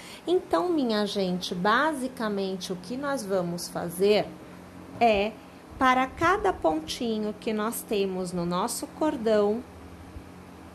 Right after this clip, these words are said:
fazer um ponto baixo. É importante que você observe se o seu cordão de correntes está conseguindo fazer o contorno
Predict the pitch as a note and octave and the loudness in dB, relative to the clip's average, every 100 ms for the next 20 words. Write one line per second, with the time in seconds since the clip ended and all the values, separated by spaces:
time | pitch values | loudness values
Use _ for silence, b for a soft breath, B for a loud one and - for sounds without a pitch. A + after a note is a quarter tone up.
0 | - - - E4+ F4 A3+ A3 G#3+ A3 - | -18 -18 -2 0 2 4 4 6 2 -4
1 | - - - - C#4 D4 - A3+ A3 A3 | -18 -20 -8 0 0 0 2 2 2 -2
2 | A3+ G3 D#3 E3+ - - F#3 - B B | -4 -2 -4 -4 -6 -8 -12 -14 B B
3 | B - D#4 G4 - D#4+ - - A#3 C4+ | B 0 2 2 2 2 2 2 4 4
4 | - - G3 - - - A#3 F#3+ A3 - | -2 -6 -8 -14 -20 -6 -4 -2 -4 0
5 | G3+ F3+ - - G#3+ A3+ A#3 F#3 E3 E3+ | 0 2 0 2 2 4 2 0 -6 -6
6 | B B B - - - F4 F#4 E4+ - | B B B -4 0 4 6 6 4 0
7 | C4 B3+ B3+ A3+ G3+ G#3 G#3 G3 F3+ F#3 | -2 0 -2 0 2 2 2 -2 -4 -6
8 | E3+ F3+ F#3 F3+ F3+ F#3+ F3 G3 - B3+ | -4 -4 -2 -2 -4 -4 -2 -4 0 0
9 | C4+ - D4 D#4 - C4+ A3 G3 F#3 F3+ | 2 0 -2 -2 -2 -4 -2 0 0 -2
10 | F3 F3 B B - B3 A#3 A3 B3 B3 | -4 -6 B B -2 4 4 4 2 2
11 | B3+ - B3+ C4 - C4 C4+ C4+ A3 F3+ | 0 0 0 0 -2 2 4 2 0 -4